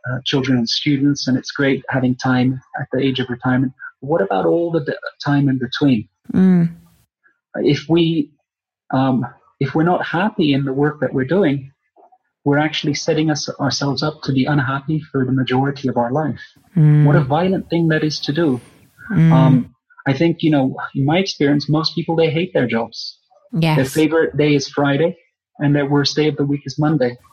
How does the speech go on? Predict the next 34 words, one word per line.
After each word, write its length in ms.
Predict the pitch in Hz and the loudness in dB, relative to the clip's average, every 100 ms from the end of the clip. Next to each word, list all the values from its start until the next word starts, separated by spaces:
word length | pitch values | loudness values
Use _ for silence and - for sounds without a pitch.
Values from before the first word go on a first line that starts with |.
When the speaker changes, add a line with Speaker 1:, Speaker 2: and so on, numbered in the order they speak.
| - | -2
Speaker 2:
Mm. 360 | 175 170 165 170 _ _ _ 139 | 2 4 2 0 _ _ _ 0
Speaker 1:
But 80 | |
life 300 | 147 170 180 | 2 2 0
isn't 220 | 185 165 160 | -2 -2 -2
meant 200 | 165 - | -2 -4
to 140 | 147 | -4
be 100 | 165 | -2
like 220 | 147 123 117 | -2 -2 -4
that, 140 | 117 | -2
and 140 | 131 | 0
it 80 | 127 | 2
doesn't 220 | 175 170 | 4 4
Speaker 2:
No. 60 | 170 165 | 4 0
Speaker 1:
have 140 | 165 - | -6 -6
to 140 | - | -8
be 60 | 156 | -6
like 200 | 143 - | -6 -6
that. 160 | 117 - _ _ - | -10 -10 _ _ 2
When 140 | 170 | 4
Speaker 2:
Mm. 40 | 170 | 6
Speaker 1:
someone 260 | 185 185 | 4 2
pursues 440 | - 156 - 170 147 | 0 -4 -2 -2 0
their, 160 | 135 131 - 135 | -2 -2 -12 -2
their, 360 | 131 127 127 _ - | 0 0 -2 _ -8
someone's 420 | 165 170 151 - | -2 0 0 -2
true 300 | - 170 165 | -4 -2 -4
to 120 | - 139 | -2 -2
their, 280 | 127 123 - | 0 -2 -6
their 160 | 120 117 - | -8 -8 -2
calling 500 | 156 151 131 135 131 _ _ _ - - - - | 0 0 -2 -4 -8 _ _ _ -20 -20 -14 -2
and 340 | 131 131 131 131 | 0 2 0 -2
pursues 480 | 139 - 156 147 | -4 -2 -2 -2
their 340 | 147 127 120 - _ - - _ _ - 175 _ _ | 0 0 0 -6 _ -20 -20 _ _ -20 -20 _ _
dharma, 460 | 120 151 156 120 | -4 0 0 -2